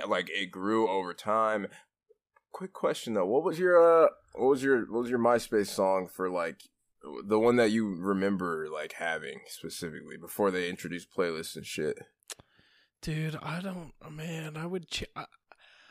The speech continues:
Speaker 2: I would change it all the time, honestly, uh, 'cause that's, that's how
Speaker 1: Yeah.
Speaker 2: I kinda am. I would be like, "Oh, I wanna put this. Oh, wait, no, this is a better song." Uh, but, uh,
Speaker 1: Mm-hmm.
Speaker 2: uh, you know, I'm sure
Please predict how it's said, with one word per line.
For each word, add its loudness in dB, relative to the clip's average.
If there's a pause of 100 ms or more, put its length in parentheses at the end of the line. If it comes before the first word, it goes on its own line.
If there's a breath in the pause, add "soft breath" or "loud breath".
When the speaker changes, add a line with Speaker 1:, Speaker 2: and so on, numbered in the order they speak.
(180 soft breath)
Speaker 2:
I 0
would 2
change 2
it 2
all 2
the 4
time, 0
honestly, -6
uh, -8
'cause -8
that's, -6
that's -8 (460)
how -4
Speaker 1:
Yeah. -2
Speaker 2:
I -12
kinda -8
am. -8
I -12
would -10
be -8
like, -12
"Oh, -8
I -4
wanna -6
put -8
this. -6
Oh, -6
wait, 0
no, -2
this -8
is -8
a -10
better -6
song." -8 (600 loud breath)
Uh, 0
but, 2
uh, -8
Speaker 1:
Mm-hmm. -4
Speaker 2:
uh, -10 (800 soft breath)
you -2
know, 2
I'm -4
sure -2